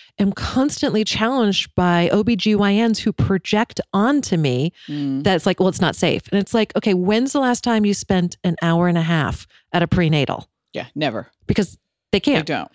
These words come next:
Speaker 1: When's the last time you checked in and did an informed choice and said, "Hey, in four weeks, I'm gonna be giving you a test and I'm gonna have you drink this drink and then you're gonna be drawing blood, but this is what we're looking for.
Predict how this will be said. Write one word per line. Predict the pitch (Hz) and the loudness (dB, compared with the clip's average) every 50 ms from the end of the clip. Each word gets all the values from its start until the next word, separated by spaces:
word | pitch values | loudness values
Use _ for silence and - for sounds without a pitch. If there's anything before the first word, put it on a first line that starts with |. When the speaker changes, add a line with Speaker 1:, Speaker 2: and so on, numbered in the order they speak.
| - - - - | -20 -20 -6 -2
Speaker 1:
When's | 208 196 202 214 220 226 254 277 277 | 0 2 2 2 2 2 2 2 2
the | 285 | 2
last | 262 240 226 220 220 - - | 2 2 2 0 0 -2 -4
time | - 220 214 202 190 185 | -2 0 2 2 2 2
you | 170 180 185 | 2 2 0
checked | 180 - - 196 185 170 - - | 0 0 0 -2 -2 -2 0 0
in | 190 180 170 | 0 2 2
and | 165 160 160 | 2 2 2
did | 175 165 151 | 0 0 0
an | 156 151 | 2 0
informed | 156 156 - - 170 160 156 151 | 0 -2 0 0 0 2 2 0
choice | - - 175 147 143 139 - - | -2 -2 0 0 0 -2 -4 -6
and | 151 147 | -6 -6
said, | - - 151 151 147 - - - - - _ | -4 -2 -4 -4 -4 -6 -14 -18 -18 -18 _
"Hey, | - 302 330 302 240 | -2 0 2 2 2
in | 202 | 0
four | 202 - - 254 254 254 | 0 0 0 0 0 2
weeks, | 233 247 233 - - - | 0 0 -2 -2 -6 -4
I'm | 208 208 | -2 0
gonna | 214 214 220 208 | 0 0 0 -2
be | 226 190 | -2 -2
giving | 208 208 196 208 202 196 | -2 -2 0 0 0 0
you | 196 196 | 0 -2
a | 196 | -4
test | - - - - - - - - - - - - - | -4 -4 -4 -4 -4 -4 -6 -10 -12 -12 -14 -8 -4
and | 185 180 175 | -2 0 0
I'm | 175 175 | 0 0
gonna | 185 180 180 | 0 -2 -2
have | 185 185 180 | -2 -2 -2
you | 185 190 | -4 -6
drink | 175 - 170 165 170 | -4 -4 -4 -4 -4
this | - 226 220 - | -4 -6 -8 -6
drink | - - 170 165 185 190 - _ - - - - - - _ - | -6 -4 -2 -2 -2 -4 -8 _ -20 -20 -18 -18 -20 -20 _ -2
and | 185 180 175 170 | 0 0 0 0
then | 170 185 175 170 175 170 190 - _ | 0 0 2 2 0 0 -2 -4 _
you're | 190 175 170 165 160 | -2 0 0 0 0
gonna | 185 175 180 | 0 0 0
be | 165 180 170 | 0 0 0
drawing | 170 - 175 160 160 175 208 208 | 0 0 0 2 2 2 0 0
blood, | 185 165 151 160 | 0 0 0 0
but | - - | 0 -2
this | - 214 - - | -2 -2 -2 -2
is | 240 - | -4 -2
what | 269 240 - | -2 -2 0
we're | 233 | 0
looking | 226 220 240 - - 220 202 | 0 0 -2 0 -2 -2 -2
for. | 175 - - 92 80 - 160 | -2 -2 -4 -4 -4 -6 -8